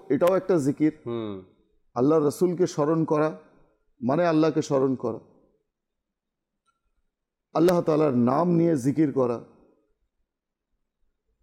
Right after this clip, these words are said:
Speaker 1: ইসলামিক যে আলোচনা হয়, যেমন এই রহমতপূর্ণ প্রভাতে আলোচনা হচ্ছে, অনুষ্ঠান দেখছে মানুষ, এটাও জিকির আল্লাহ তাআলা,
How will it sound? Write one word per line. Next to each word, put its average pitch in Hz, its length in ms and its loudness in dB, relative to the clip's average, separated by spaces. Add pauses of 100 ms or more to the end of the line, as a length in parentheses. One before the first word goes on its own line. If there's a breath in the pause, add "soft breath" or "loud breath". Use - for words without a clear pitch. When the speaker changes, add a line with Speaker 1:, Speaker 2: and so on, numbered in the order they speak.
(240)
Speaker 1:
ইসলামিক 151 500 0
যে 165 280 2
আলোচনা 160 540 0
হয়, 120 260 -2 (680)
যেমন 139 320 2
এই 147 140 4
রহমতপূর্ণ 139 600 0
প্রভাতে 131 400 -2
আলোচনা 131 420 0
হচ্ছে, 120 300 -6
অনুষ্ঠান 123 520 -2
দেখছে 113 300 -6
মানুষ, 104 380 -8 (180)
এটাও 170 280 0
জিকির 110 340 -6
আল্লাহ 90 220 -8
তাআলা, - 240 -14